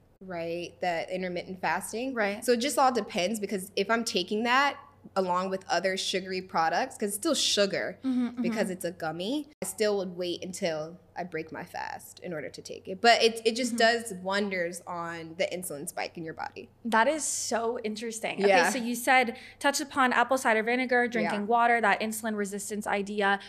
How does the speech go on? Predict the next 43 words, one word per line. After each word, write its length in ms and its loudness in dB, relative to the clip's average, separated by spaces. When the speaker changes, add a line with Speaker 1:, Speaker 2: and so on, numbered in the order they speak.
Speaker 2:
What 160 6
other 240 4
things 420 -6
should 140 -6
people 200 -4
be 80 -4
doing 200 -6
every 160 -10
day? 240 -6
Speaker 1:
Keeping 360 -4
your 100 0
carbs, 580 0
like, 220 -4
making 220 -2
sure 160 -6
they're 100 -6
complex 680 -10
carbs, 380 0
Speaker 2:
Mm-hmm. 100 -10
Speaker 1:
making 240 -4
sure 180 -2
you're 100 -2
getting 220 -4
in 120 -6
your 100 -6
sweet 300 -6
potatoes 840 0
rather 260 0
than 140 -2
Speaker 2:
I 440 2
<laughs> 140 -20
love 500 8
sweet 120 2
Speaker 1:
Sweet 140 6
Speaker 2:
potatoes. 420 8
I 80 6
think 160 2
I 60 2
Speaker 1:
potatoes. 20 0
Speaker 2:
have 140 -2
an 80 -4
obsession 480 -10
with. 80 -20